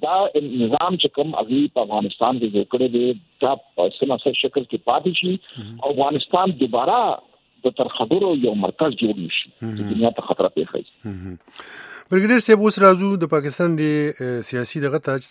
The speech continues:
Speaker 2: څنګه تاسو وختي ذکر کړی و، موږ پکې له دغه تنظیمونو هم ذکر وکړو. او تاسو وخت په وخت و-، ویلي هم دي، خو زموږ غواړو چې ستاسو خبرې زموږ اوریدونکو ته ور ورسیږي، ځکه، س-، دا د معلوماتو په بنیاد وي،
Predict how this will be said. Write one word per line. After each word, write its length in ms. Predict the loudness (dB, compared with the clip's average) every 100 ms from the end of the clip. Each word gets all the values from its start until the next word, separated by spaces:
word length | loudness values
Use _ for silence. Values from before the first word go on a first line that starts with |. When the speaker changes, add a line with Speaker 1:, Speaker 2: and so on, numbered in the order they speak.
| -6
Speaker 2:
څنګه 100 | -4
تاسو 340 | -4 -4 -6
وختي 360 | -6 -8 -12 -16
ذکر 260 | -10 -10
کړی 180 | -8 -4
و، 160 | -4 -4
موږ 200 | -6 -10
پکې 200 | -12 -10
له 80 | -6
دغه 160 | -6
تنظیمونو 460 | -8 -8 -6 -6 -6
هم 160 | -6 -10
ذکر 260 | -8 -8
وکړو. 300 | -8 -8 -10 -10 -20 -20 -20 -20 -20 -20 _ _ -10
او 140 | -8
تاسو 280 | -6 -4 0
وخت 280 | -2 -2 -2
په 60 |
وخت 240 | 0 -2 -4
و-، 380 | -4 -4 -2
ویلي 220 | -2 0 0
هم 160 | 0
دي، 220 | -2 -4
خو 440 | -6 -4 -4 -4 -8
زموږ 300 | -8 -8 -8 -8
غواړو 220 | -6 -6
چې 140 | -6 -8 -10 -12 -14
ستاسو 500 | -10 -10 -6 -6 -6 -10 -12 -12
خبرې 280 | -12 -10 -10
زموږ 200 | -8 -8
اوریدونکو 420 | -8 -8 -12 -12
ته 200 | -12 -12 -14 _ _ _ -10
ور 120 | -4
ورسیږي، 500 | -2 -4 -6 -10 -10
ځکه، 340 | -10 -8 -8 -10 -20 -20 -20 -20 _ -20
س-، 120 | -16 -12 -10 -12 -4
دا 100 | -2
د 80 | -2
معلوماتو 540 | -2 -2 0 0 -2
په 100 | -6
بنیاد 460 | -4 -2 -2 -2 -6
وي، 240 | -8 -8